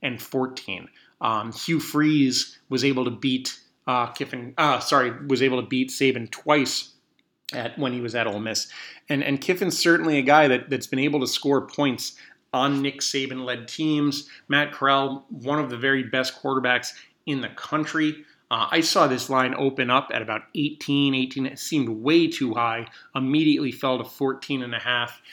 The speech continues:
uh, where it is right now. I would absolutely say take the points in this one. Um, I just, I don't see why Alabama would win this game by more than two scores. I expect them to win,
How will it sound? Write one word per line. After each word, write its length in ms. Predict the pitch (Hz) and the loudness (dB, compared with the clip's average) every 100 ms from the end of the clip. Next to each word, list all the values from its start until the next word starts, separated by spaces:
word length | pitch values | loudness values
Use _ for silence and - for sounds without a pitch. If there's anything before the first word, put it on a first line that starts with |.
| - - | -20 -4
uh, 180 | 113 117 | -2 0
where 200 | 120 120 | 2 2
it 80 | 117 | 0
is 160 | 113 | -2
right 180 | 117 117 | -4 -4
now. 320 | 117 113 113 - _ - | -4 -4 -4 -8 _ -2
I 80 | 123 | 2
would 120 | 131 - | 4 8
absolutely 600 | 135 139 143 135 135 117 | 6 6 2 2 2 -2
say 200 | 117 107 | -4 -6
take 520 | - - 143 131 - - | -8 -4 -2 -2 -8 -12
the 120 | 117 | -12
points 500 | - 135 131 127 - | -8 -2 -2 -2 -6
in 240 | 131 113 | -10 -8
this 220 | 117 120 131 | -6 -4 -2
one. 300 | 127 123 120 - - _ | 0 -2 -8 -18 -20 _
Um, 380 | 120 110 107 104 _ _ _ _ | -6 -6 -10 -16 _ _ _ _
I 140 | 135 135 | 0 2
just, 280 | 139 - - | 0 -2 0
I 60 | |
don't 200 | 147 151 | 2 2
see 200 | - 165 | -2 0
why 340 | 147 131 127 123 | 2 4 4 4
Alabama 440 | 127 127 123 123 | 2 2 -2 -2
would 100 | 117 | -4
win 180 | 120 120 | -4 -6
this 120 | 113 | -6
game 200 | - 117 | -6 -6
by 100 | 107 | -6
more 280 | 110 113 110 | -6 -4 -4
than 160 | 110 101 | -4 -8
two 160 | 113 | -10
scores. 400 | 104 - 95 - - - 131 | -8 -6 -6 -6 -14 2 4
I 80 | |
expect 260 | 135 170 165 | 4 4 2
them 140 | 139 | 0
to 60 | 120 | -2
win, 440 | 113 170 139 131 | 0 2 2 -2